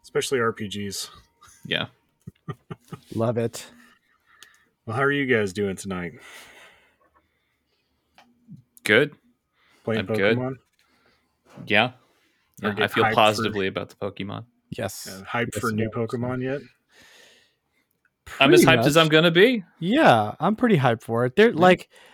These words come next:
Speaker 3: I feel like every time they show a trailer, there's, like, four or five things where I'll be like, "Oh, that's really cool." And then one or two things where I'm like, "Hmm,
Speaker 2: Hmm.
Speaker 3: why am I making sandwiches?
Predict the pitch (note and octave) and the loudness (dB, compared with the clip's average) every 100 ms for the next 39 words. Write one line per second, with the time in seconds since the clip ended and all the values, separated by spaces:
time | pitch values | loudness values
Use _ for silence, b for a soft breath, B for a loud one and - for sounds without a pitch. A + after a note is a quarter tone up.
0 | b E3 - B3+ B3+ G3+ E3 F3+ G3+ F#3 | b 2 4 6 6 6 4 6 6 6
1 | F3 F3 D#3+ C#3+ C#3 C3 - B2+ B2+ A#2+ | 6 6 6 6 4 2 0 2 2 0
2 | - A#2 B2 D3 D#3+ E3 F#3 - C3+ C3 | -4 -2 0 2 0 -2 -4 -2 0 2
3 | A#2+ - _ _ _ _ _ _ - E3 | 0 -2 _ _ _ _ _ _ -4 4
4 | F3 F3+ E3 E3 D#3 C#3+ D3 C3 D3+ C#3+ | 8 8 8 8 8 6 2 4 2 2
5 | B2+ A#2 A#2+ A2+ A2+ B3+ D#3+ G3+ - C#3+ | 2 2 2 0 2 4 6 4 4 0
6 | B2+ - A2+ A2+ C#3+ - _ _ - D3+ | 0 0 2 2 0 -6 _ _ -2 2
7 | D#3+ D3+ F#3 F#3 - G3 F3 D3 D3 C#3 | 4 6 6 6 4 2 4 2 4 4
8 | C#3 C3 B2+ - C4+ G3+ A#2+ G2+ G#2+ - | 4 2 2 4 4 4 2 -4 -6 -6
9 | B B C#3 C3 C3+ D3+ G#3 F#3+ E3 C#3 | B B -4 2 4 6 6 4 2 2
10 | A#2+ E3+ E3+ G#3 A#3+ E3+ - G#2 F2 G2+ | 0 0 0 0 0 0 -2 -6 -8 -12
11 | - | -16